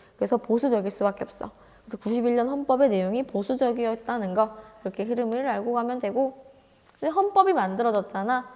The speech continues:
이 헌법에 따라서 새롭게 의회가 구성이 되는 거지.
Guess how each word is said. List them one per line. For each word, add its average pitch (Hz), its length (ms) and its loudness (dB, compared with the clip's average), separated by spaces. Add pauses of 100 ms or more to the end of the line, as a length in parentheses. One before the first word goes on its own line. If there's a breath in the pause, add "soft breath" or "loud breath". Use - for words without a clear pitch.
(200 loud breath)
이 233 140 0
헌법에 359 600 6 (120)
따라서 269 560 4
새롭게 269 460 0
의회가 233 880 2
구성이 196 380 -4
되는 190 260 -6
거지. 190 320 -8